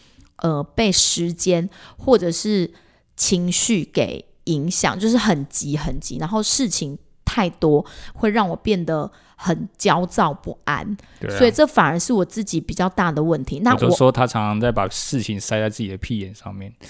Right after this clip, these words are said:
Speaker 1: <laughs>
Speaker 2: 这是很难听啊。
Speaker 1: 他都是说我在夹屁股做事。
Speaker 2: 对，就是，就是明明齁，呃，A，A 事情跟 B 事情，A 事情处理完就处理 B 事情，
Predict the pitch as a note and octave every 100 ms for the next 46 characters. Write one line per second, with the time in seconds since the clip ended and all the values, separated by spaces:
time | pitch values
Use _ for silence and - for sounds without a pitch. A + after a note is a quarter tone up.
0 | C#4 G#3 - - C#4+ - - E3+ F#3+ C3
1 | A2 A#2 F#4 F4+ D#4 C#4 D4+ C4 D4 -
2 | G3+ G3 C#4+ B3+ F3 D#3 A#2 G#2 G#2 -
3 | G#3 F3 F3 F3+ F#3 D#3+ - _ - F3+
4 | F#3+ C3 A#2+ C3 A2 G#2+ A2 G2 G2+ -
5 | - - _ _ _ A2 G2+ - - C3+
6 | C#3 C3+ D#3+ C3+ C#3 - C#3+ G#2 - F#2+
7 | F#2 G#2+ A#2+ B2+ - C3 B2 D3 G#2+ -
8 | F#2 F#2 - _ _ C#3+ D3+ - B2+ A2+
9 | G2+ - A2 G2+ F#2 G2 A2+ A2+ F#2+ -
10 | A#2 A2+ - G2 - G#2